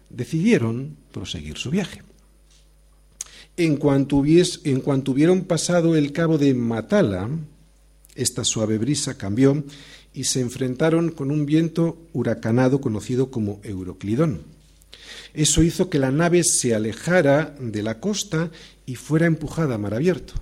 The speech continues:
Vamos a ver otra vez el mapa ahora. Ahora es el mapa del sur de Europa y del norte de África para ver dónde estamos y cómo la fue alejando en vez de llevarla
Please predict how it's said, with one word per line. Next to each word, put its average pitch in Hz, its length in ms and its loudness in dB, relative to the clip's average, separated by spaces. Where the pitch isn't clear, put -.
Vamos 113 300 -4
a - 40 -6
ver 117 140 -2
otra 113 380 -6
vez 120 180 -8
el 107 140 -6
mapa 139 340 -4
ahora. 160 400 -2
Ahora 123 180 -4
es 127 140 -6
el 110 80 -4
mapa 117 460 2
del 104 480 -4
sur 143 320 0
de 113 80 0
Europa 120 420 0
y 101 80 -2
del 92 160 -6
norte 143 300 -2
de 165 120 2
África 170 520 -4
para 120 180 0
ver 165 360 2
dónde 135 260 0
estamos 110 500 -6
y - 60 -14
cómo 160 260 -2
la 143 140 0
fue 139 220 -4
alejando 120 500 -4
en 107 140 -6
vez 117 100 0
de 120 80 0
llevarla 113 480 -4